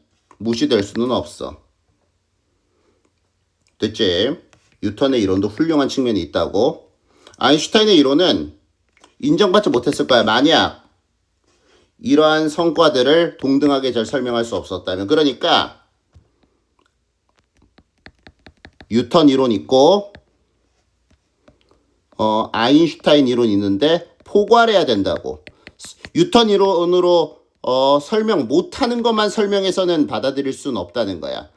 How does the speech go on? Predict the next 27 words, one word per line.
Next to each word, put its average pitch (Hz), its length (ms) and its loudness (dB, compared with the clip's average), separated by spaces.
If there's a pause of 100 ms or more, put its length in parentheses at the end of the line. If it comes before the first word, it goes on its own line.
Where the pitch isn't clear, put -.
(280)
뉴턴이 143 500 -2
설명할 156 520 -2
수 147 120 -8
있는 120 260 -4
것도 117 280 -6
다 101 200 -6
설명하고 131 1080 -2 (160)
그 104 120 -14
다음에 120 720 -2
더 101 220 -2
확장할 208 760 0
수 175 160 -10
있을 120 520 -4
때, 76 240 -8
뉴턴 139 380 -4
이론으로 127 420 -2
설명 147 340 -2
못하는 117 420 -6
걸 175 160 0
설명할 165 880 -4
수 131 260 -10
있을 117 480 -4
때 208 360 -2 (280)
이론 139 300 0
교체가 110 320 -4
일어난다는 87 560 -6
거지. - 280 -20